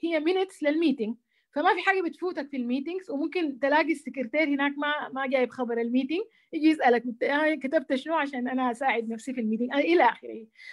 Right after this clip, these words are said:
فدي أشياء، آه، very interesting، وأنا أفتكر فخورة جدا إني، يعني، <laughs> اتعلمتها في ال-، في ال-، في ال-، في الصغر. آم،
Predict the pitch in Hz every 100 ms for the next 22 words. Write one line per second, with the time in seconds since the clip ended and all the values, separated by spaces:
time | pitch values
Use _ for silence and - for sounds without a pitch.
0 | - 285 285 285 285 359 453 339 359 359
1 | 349 - 262 240 233 294 320 277 262 220
2 | 220 233 294 302 254 247 254 277 262 294
3 | 285 233 226 262 285 285 285 285 254 233
4 | 240 254 240 233 269 - - - 240 -
5 | 254 269 294 285 240 226 220 123 120 120
6 | 120 - 123 127 - 285 277 - - 262
7 | 226 - _ _ - - - - - 269
8 | 269 262